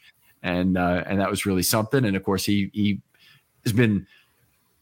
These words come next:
one of the most consistent backs in N F L history in terms of, of,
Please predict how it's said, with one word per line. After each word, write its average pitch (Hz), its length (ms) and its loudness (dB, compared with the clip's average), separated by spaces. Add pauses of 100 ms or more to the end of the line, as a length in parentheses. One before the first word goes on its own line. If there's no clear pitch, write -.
one 143 260 4
of 170 80 6
the 147 60 6
most 123 180 4
consistent 123 640 2
backs 98 380 0
in 117 240 -2
N 113 100 4
F 107 160 0
L 101 120 2
history 104 480 2 (100)
in 98 160 -2
terms 104 340 2
of, 95 380 0
of, 101 400 2